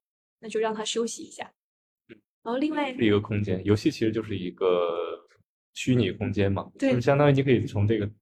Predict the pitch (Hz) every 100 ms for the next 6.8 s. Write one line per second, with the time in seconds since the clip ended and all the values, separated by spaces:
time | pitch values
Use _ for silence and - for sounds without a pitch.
0 | _ - 123 110 107 127 110 - 92 90
1 | - 92 - 92 90 92 92 - 95 90
2 | - - 247 277 - 262 - - - 233
3 | 220 - 277 _ - - - - _ 262
4 | 262 262 285 - 285 240 196 269 254 202
5 | 208 208 - 240 226 - 220 208 220 208
6 | 220 220 220 220 226 254 226